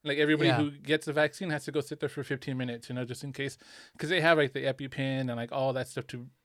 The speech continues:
Speaker 1: you know, just
Speaker 2: Like
Speaker 1: in
Speaker 2: when you give blood.
Speaker 1: Yeah, so they have it all set up for you there. And, um, so I got there in line, and then this dude just, like,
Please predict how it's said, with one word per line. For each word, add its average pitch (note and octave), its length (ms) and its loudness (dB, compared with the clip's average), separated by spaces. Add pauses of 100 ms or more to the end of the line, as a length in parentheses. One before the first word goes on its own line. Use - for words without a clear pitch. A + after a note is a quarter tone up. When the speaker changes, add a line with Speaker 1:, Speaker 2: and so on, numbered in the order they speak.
Speaker 1:
you D3 100 -2
know, C3 140 2
just B2 140 -4
Speaker 2:
Like C3+ 120 2
Speaker 1:
in C3 40 0
Speaker 2:
when C#3+ 100 4
you C#3 80 0
give B2+ 200 0
blood. B2+ 320 2 (300)
Speaker 1:
Yeah, D3+ 340 6
so C#3+ 160 0
they C#3 140 2
have C#3 180 4
it C3+ 60 -2
all C3 100 2
set C3 160 -6
up B2 80 -4
for - 120 -12
you A#2+ 100 -6
there. A#2+ 260 -4 (400)
And, C3+ 320 2
um, A#2+ 400 4 (160)
so D3 260 2
I C3+ 120 6
got D3+ 240 4
there D#3 180 6
in C3+ 80 2
line, C#3+ 560 -2
and C3 180 -2
then B2+ 100 0
this A2+ 200 -4
dude C3+ 280 0
just, B2+ 240 -6
like, A#2 260 -2